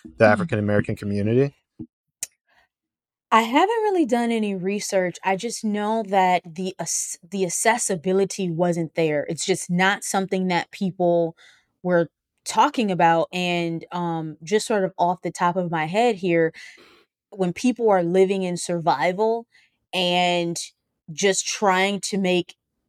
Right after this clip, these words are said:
Speaker 2: ends meet, um, almost like the privilege of wellness, you don't really have time to think about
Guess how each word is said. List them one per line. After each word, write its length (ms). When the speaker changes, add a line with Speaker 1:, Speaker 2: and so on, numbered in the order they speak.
Speaker 2:
ends 380
meet, 380
um, 640
almost 360
like 220
the 80
privilege 640
of 100
wellness, 800
you 160
don't 240
really 220
have 280
time 720
to 160
think 260
about 400